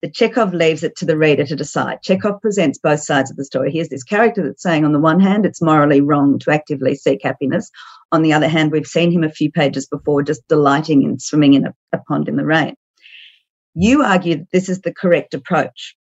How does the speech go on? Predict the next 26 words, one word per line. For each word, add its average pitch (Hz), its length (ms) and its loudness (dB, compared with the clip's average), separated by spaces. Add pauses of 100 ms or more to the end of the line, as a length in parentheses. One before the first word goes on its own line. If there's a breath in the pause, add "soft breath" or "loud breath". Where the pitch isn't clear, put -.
(120)
that - 200 -4
fiction 196 340 0
is 160 120 -2
not 175 260 0
the 190 60 -6
place 156 340 -2
for - 140 -6
a 143 60 0
writer 151 360 2
to - 200 -8
air 147 180 2
her 147 220 -2
own 175 240 6
views, - 420 -4 (320 soft breath)
because 160 380 0
you 160 80 -4
say 151 240 -2
fiction 196 480 -2
does 165 180 0
not 160 240 -2
support 185 500 -4
polemic 139 380 -2 (160)
very 143 220 2
well. 139 340 -2 (540)
Why 247 180 2
not? 185 220 2